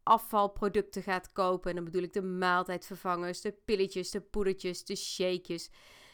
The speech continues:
Je hebt ze vast wel eens voorbij zien komen. En, eh, ja, weet je, misschien heb je ze zelf ook al wel eens, eh, gebruikt. Het grote nadeel van al deze diëten is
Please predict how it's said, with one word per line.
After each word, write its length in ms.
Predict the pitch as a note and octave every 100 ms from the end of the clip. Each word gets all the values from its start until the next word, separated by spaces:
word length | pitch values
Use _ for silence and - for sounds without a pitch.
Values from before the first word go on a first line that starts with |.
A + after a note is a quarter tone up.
| -
Je 120 | G#3
hebt 180 | A#3+ B3
ze 80 | A#3+
vast 280 | B3+ B3+ -
wel 100 | A#3
eens 140 | A3+
voorbij 360 | B3 A3 B3 C4+
zien 240 | B3+ A#3+
komen. 500 | A3+ G#3+ G#3+ G#3 G#3 - - - - -
En, 400 | A3+ A3 A3 -
eh, 240 | G#3 G3
ja, 140 | A3+ A3
weet 200 | A3 B3
je, 60 |
misschien 340 | A#3 - A#3+ G#3
heb 160 | G#3+
je 160 | - G#3
ze 100 | G3
zelf 360 | G3 G#3 G3+
ook 180 | - A3+
al 60 | G#3+
wel 140 | G3
eens, 260 | F#3 - -
eh, 160 | F3 E3+
gebruikt. 680 | - F#3+ - E3+ D#3+ - - - - - - - - - - _ - - _ _ _ _ _ _
Het 180 | - C4
grote 500 | - - G4 G#4+ C#4+
nadeel 540 | A#3 C4+ E4+ E4 D#4 D4
van 180 | A3
al 240 | - C4+ A#3
deze 340 | A3+ G#3 -
diëten 520 | F3+ F3 A#3+ D4 -
is 420 | F#3 B3+ F4 -